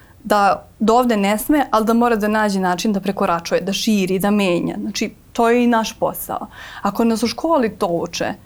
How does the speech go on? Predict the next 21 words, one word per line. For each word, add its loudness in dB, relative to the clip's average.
da 0
se 2
granica 2
nikad 6
i 4
nikako -2
ne -2
prekoračuje, 0
jer -4
ćemo -2
inače -2
dobiti -2
posledicu, -4
bar -2
je -2
bilo 0
tako -10
u -4
<laughs> 0
moje -2
vreme. 0